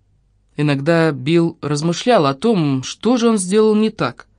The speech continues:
Он всегда был хорошим мужем и отцом, или, по крайней мере, старался им быть.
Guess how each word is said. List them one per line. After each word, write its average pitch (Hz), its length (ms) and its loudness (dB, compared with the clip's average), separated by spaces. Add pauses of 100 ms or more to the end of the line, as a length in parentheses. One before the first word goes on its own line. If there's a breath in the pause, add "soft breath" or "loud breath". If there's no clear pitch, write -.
(680)
Он 147 140 -2
всегда 143 340 -2
был 226 160 0
хорошим 196 440 0
мужем 180 380 0
и 151 40 2
отцом, 151 520 -2 (680 soft breath)
или, 139 120 -2
по 135 140 -6
крайней 139 280 -2
мере, 135 220 0
старался 135 580 -4
им 160 360 -6
быть. 160 320 -8